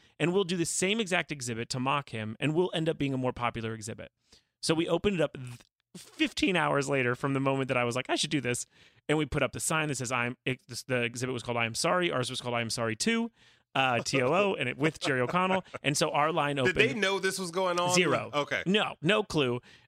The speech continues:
Speaker 1: Uh, we hit it. We, we, we counted how many security guards they have outside. We, we got the same amount. We did everything so that if you were looking straight on at two spaces,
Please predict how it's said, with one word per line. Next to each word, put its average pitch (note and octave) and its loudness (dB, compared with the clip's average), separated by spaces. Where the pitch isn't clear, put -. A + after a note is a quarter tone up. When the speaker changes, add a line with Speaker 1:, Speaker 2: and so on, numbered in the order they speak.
Speaker 1:
Uh, C#3 2
we E3+ 0
hit D3 2
it. C3+ -2
We, F3 -2
we, F3+ -4
we E3 -2
counted D#3 -2
how D3 0
many D3 -2
security D3 -2
guards B2+ -2
they D#3+ -2
have F#3 0
outside. E3+ 0
We, C3 -6
we C#3 -2
got B2+ 0
the - -8
same B2 -2
amount. D#3+ -2
We E3 0
did F#3 0
everything A3 0
so F#3 0
that D#3 0
if C#3+ -6
you D3 -4
were C#3 0
looking D3+ -2
straight - -2
on C#3 0
at C3+ -6
two E3 -4
spaces, A#2+ -4